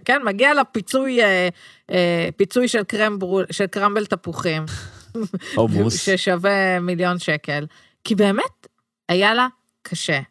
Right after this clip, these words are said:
Speaker 1: ואף פעם היא לא ישנה בטוב ובשקט בלילה. ועל זה, וואלה, אני כאילו אומרת,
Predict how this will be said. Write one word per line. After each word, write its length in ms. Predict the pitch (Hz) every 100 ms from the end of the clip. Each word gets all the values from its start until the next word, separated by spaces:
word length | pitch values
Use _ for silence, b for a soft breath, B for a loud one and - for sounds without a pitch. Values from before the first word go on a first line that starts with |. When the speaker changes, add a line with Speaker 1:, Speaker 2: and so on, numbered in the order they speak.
| _ -
Speaker 1:
ואף 600 | 156 180 - - 254 - -
פעם 220 | 240 240 202
היא 80 |
לא 180 | 190 196
ישנה 340 | 190 - 196 139 -
בטוב 720 | 165 156 165 - 202 180 165
ובשקט 640 | 170 156 156 170 160 165
בלילה. 460 | 156 151 135 135 135 143 _ _ _ _ _ -
ועל 560 | 156 175 170 165 175 170
זה, 140 | 170
וואלה, 500 | 311 539 659 622 427
אני 80 | 403 -
כאילו 140 | 480 539
אומרת, 500 | 494 523 523 523 494